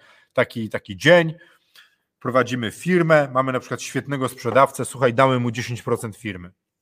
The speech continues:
nie? Co się potem dzieje? Ten pracownik, który dostał te udziały, się zwalnia,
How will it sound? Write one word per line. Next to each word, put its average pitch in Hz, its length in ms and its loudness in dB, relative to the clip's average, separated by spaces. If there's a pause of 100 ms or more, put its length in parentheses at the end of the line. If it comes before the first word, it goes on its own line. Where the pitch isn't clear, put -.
nie? 254 300 -6 (1120)
Co - 120 0
się - 140 -2
potem 175 320 -4
dzieje? 165 460 6 (300)
Ten 123 580 -2
pracownik, 135 720 0
który 117 300 -10
dostał 135 360 -8
te 131 140 -10
udziały, 117 400 -4
się 151 120 -10
zwalnia, 123 540 0